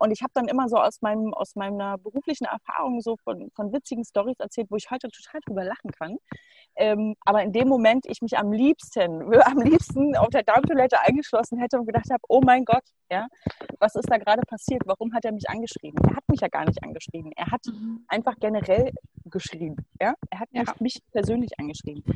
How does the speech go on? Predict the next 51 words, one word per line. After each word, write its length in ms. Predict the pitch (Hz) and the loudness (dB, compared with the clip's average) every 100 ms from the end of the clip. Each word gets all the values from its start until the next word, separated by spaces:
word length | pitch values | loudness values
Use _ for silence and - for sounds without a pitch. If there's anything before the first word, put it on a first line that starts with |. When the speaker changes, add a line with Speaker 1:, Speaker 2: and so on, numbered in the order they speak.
| - - - - | -4 -10 -14 4
Speaker 1:
Ähm, 260 | 190 196 185 | 4 4 -2
und 160 | 196 | -6
Frauen 220 | - 196 | -2 -2
neigen 260 | 185 165 247 | 4 2 2
ja 100 | 214 | -2
dazu, 320 | 214 - 214 208 | -4 -6 -8 -4
halt 180 | 190 | -2
dann 160 | 185 185 | -2 -2
solche 280 | 165 185 208 | -2 -2 -4
Situationen 460 | 180 196 - 190 | -6 -8 -8 -8
sehr 120 | 180 180 | -6 -6
schnell 200 | 185 160 | -6 -8
auf 120 | - | -8
sich 160 | 254 - | -12 -12
zu 100 | 254 | -12
beziehen. 460 | 240 - 247 269 - - _ - | -12 -8 -6 -6 -8 -20 _ -10
Nicht 240 | 180 - - | -8 -6 0
alle 200 | 175 208 | 0 0
Frauen, 320 | - - 190 | -6 -8 0
ne? 120 | - | 0
Also 140 | - | -2
ich 120 | 160 170 | -10 -16
möchte 220 | 175 175 | -12 -10
jetzt 120 | - | -10
um 80 | 160 | -12
Gottes 320 | - 170 - | -12 -12 -12
Willen 180 | 160 165 | -12 -12
nicht, 280 | 165 - - | -14 -14 -14
nicht 140 | 160 | -12
sagen, 180 | 151 160 | -12 -12
dass 120 | 156 | -12
alle 180 | - 170 | -12 -10
Frauen 220 | - 160 | -8 -8
so 100 | 170 | -8
sind, 220 | 170 175 | -10 -8
aber 140 | 180 165 | -6 -8
es 100 | - | -10
ist 120 | - | -14
schon 160 | 185 | -12
so, 100 | 175 | -8
dass 160 | 175 175 | -8 -8
es 120 | 165 | -10
eher 200 | - 165 | -4 -2
bei 120 | 156 | -2
uns 260 | - 180 180 | -4 -6 -6
rattert 320 | 160 180 185 | -6 -4 -6
und 200 | - 170 - | -6 -12 -6
eher 240 | 160 156 | -4 -4
wir 140 | 175 | -4
uns 120 | 160 - | -4 -8
angesprochen 580 | 165 175 - 160 180 | -12 -12 -12 -12 -12